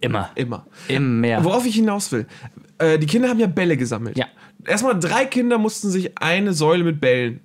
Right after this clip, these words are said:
Speaker 2: äh, teilen, ne?
Speaker 1: Nee, ich meine, da hat jeder seine eigene Säule gehabt.
Speaker 2: Ja?
Speaker 1: Jeder hatte seine eigene Säule gehabt, genau. Und da, die konnten dann zusammenzählen, also das Team hat zusammen dann gezählt, wie viele Bälle das Team zusammen hatte,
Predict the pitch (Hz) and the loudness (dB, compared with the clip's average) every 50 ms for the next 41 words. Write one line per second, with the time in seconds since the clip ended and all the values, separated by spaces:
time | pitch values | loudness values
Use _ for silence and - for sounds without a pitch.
0 | _ _ _ _ _ _ _ _ _ _ - 135 131 127 127 127 123 - - - | _ _ _ _ _ _ _ _ _ _ -2 -2 0 0 0 0 -2 -2 -4 -4
1 | - - 147 135 107 90 80 - - _ - 131 175 233 285 - - _ _ _ | -4 -4 -4 -4 -2 -4 -6 -6 -10 _ -4 -2 -2 -2 -4 -6 -12 _ _ _
2 | 139 131 131 131 131 135 131 139 151 196 185 - - 170 185 196 190 170 - 185 | -2 0 2 2 2 2 2 2 2 0 0 -2 -2 0 0 0 0 0 0 0
3 | 180 175 170 180 180 180 - - - 147 170 180 170 151 123 127 120 113 113 117 | 0 2 2 2 0 0 -2 -4 -4 -2 0 2 2 2 2 2 0 0 0 0
4 | 113 113 110 104 104 107 - - - - 123 120 131 202 262 311 320 - - 143 | 0 -2 -2 -4 -6 -6 -8 -12 -12 -8 -6 -6 -4 -4 -6 -8 -8 -4 -2 0
5 | 170 196 202 190 - 160 147 170 165 160 160 156 151 156 170 165 170 165 143 127 | 2 2 0 0 0 0 0 0 0 0 0 -2 -2 -2 0 2 2 2 2 2
6 | 120 113 117 113 110 110 107 104 104 101 107 - - 135 123 127 117 113 107 117 | 0 0 0 0 0 -2 -2 -4 -4 -6 -6 -6 -4 -2 0 0 0 0 0 0
7 | 127 127 131 - - - - - 147 147 139 123 160 190 - 180 165 160 147 151 | -2 -2 -2 -4 -6 -8 -6 -2 -2 0 0 0 0 0 0 0 0 0 0 0
8 | 135 123 160 202 240 233 175 - - 127 131 156 180 - 143 147 143 143 135 127 | 0 2 2 2 2 2 0 0 0 0 0 2 0 0 0 0 0 0 0 -2
9 | - - 165 160 147 147 151 139 131 175 208 202 151 120 123 123 123 123 113 - | -2 -2 0 0 0 0 -2 0 0 2 2 2 2 2 0 0 -2 -2 -4 -2
10 | - 117 135 165 - - 131 120 - 127 120 113 143 139 147 143 - 117 - - | -2 0 0 0 -2 -4 -4 -2 -2 -2 -2 -2 0 0 0 -2 -2 -4 -4 -4
11 | - 165 160 151 131 185 214 190 165 123 120 127 175 208 | -4 -2 -2 0 0 0 0 0 0 -2 -2 -2 -4 -6